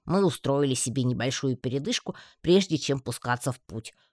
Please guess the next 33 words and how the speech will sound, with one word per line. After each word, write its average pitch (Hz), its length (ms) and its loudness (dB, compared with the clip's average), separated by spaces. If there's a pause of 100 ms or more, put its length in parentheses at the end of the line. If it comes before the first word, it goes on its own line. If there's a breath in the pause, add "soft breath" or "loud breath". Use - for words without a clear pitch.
(120)
Правильно, 123 640 2
нечего 139 460 6
на 135 160 0
полный 131 340 2
желудок 160 520 -2
по 165 120 4
ухабам 127 400 2
скакать, - 540 -4 (240)
так - 200 -4
и 151 40 2
заворот 131 420 2
кишок 165 440 0
получить 165 420 0
можно. 127 420 -4 (500)
Наконец 151 600 2
мы 131 180 0
отправились 123 580 2
в - 100 -6
путь. - 280 -8 (220)
Гишка 131 480 0
гордо 151 360 2
восседал 123 520 -2
на 131 100 2
моём 120 280 0
плече, 131 460 0 (180 loud breath)
готовый 143 540 2
в 123 80 0
любой 143 300 4
момент 139 440 2
остановить 139 640 -2
нашу 143 260 -2
маленькую 127 500 0
кавалькаду. 131 680 0